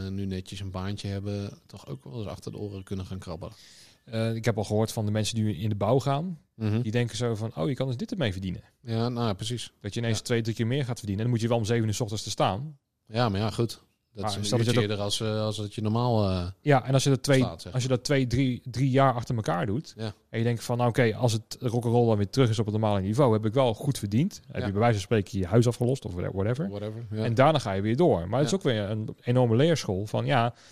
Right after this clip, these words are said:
Speaker 2: Op andere gebieden ligt, liggen ook talenten van mij.
Speaker 1: Ja.
Speaker 2: En daar kan ik veel meer mee verdienen.
Speaker 1: Ja.
Speaker 2: En dan ben je wel een hoop kwijt. Dus sommigen zijn er wel bang voor om een hoop kennis kwijt te raken.
Speaker 1: Ja,
Speaker 2: Aan de
Speaker 1: absoluut.
Speaker 2: an-, aan de
Speaker 1: Dat
Speaker 2: andere
Speaker 1: zijn wij
Speaker 2: kant,
Speaker 1: ook.
Speaker 2: ja.
Speaker 1: Ja, echt.
Speaker 2: Aan de andere kant denk ik ook weer zo van, ja,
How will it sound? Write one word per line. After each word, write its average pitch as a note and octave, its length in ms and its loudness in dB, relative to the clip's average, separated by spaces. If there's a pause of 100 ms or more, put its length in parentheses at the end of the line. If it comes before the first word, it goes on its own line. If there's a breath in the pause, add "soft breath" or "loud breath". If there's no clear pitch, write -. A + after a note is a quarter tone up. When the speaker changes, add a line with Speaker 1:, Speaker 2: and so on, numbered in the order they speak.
(260 loud breath)
Speaker 2:
Op C3 180 -14
andere D3+ 260 4
gebieden A2 460 2
ligt, B2+ 340 2
liggen A#2+ 280 2
ook E3+ 200 0
talenten G#2+ 320 2
van G2 100 -4
mij. F#2 260 -6 (120)
Speaker 1:
Ja. - 180 -8 (200)
Speaker 2:
En C3 220 0
daar C3 120 6
kan C3 120 4
ik G#2 80 2
veel B2 100 2
meer F#3+ 140 2
mee C#3+ 120 2
verdienen. F#2+ 440 -2
Speaker 1:
Ja. A2+ 160 -10 (180)
Speaker 2:
En A#2+ 100 -6
dan A#2 100 4
ben B2+ 100 6
je B2 60 4
wel C3 240 4
een A2+ 140 0
hoop A2 300 2
kwijt. A2+ 280 2
Dus - 280 -4
sommigen C3+ 340 4
zijn A2 140 2
er G#2+ 140 -2 (180)
wel A#2 180 2
bang B2 240 4
voor A2+ 120 0
om G#2 100 -2
een F#2+ 60 0
hoop A#2+ 280 4
kennis C3 220 0
kwijt D3 220 -2
te D3 80 -4
raken. D3+ 400 -6 (320 soft breath)
Speaker 1:
Ja, G2 120 -6
Speaker 2:
Aan F2 160 -8
de - 60 -16
Speaker 1:
absoluut. F#2 100 -2
Speaker 2:
an-, C3+ 100 6
aan A#2 60 -4
de - 100 -16
Speaker 1:
Dat A#2+ 100 0
Speaker 2:
andere D3 280 4
Speaker 1:
zijn D3 140 2
wij G#2+ 80 2
Speaker 2:
kant, G2+ 120 -4
Speaker 1:
ook. - 140 -20
Speaker 2:
ja. B2 220 6
Speaker 1:
Ja, F#2+ 200 -4
echt. - 340 -10 (160)
Speaker 2:
Aan A2 120 -2
de G#2+ 60 2
andere C3 200 4
kant A#2+ 120 4
denk G2 140 4
ik G#2 80 0
ook B2 120 4
weer C#3+ 100 6
zo B2+ 200 4
van, G#2+ 220 -2
ja, A2 260 0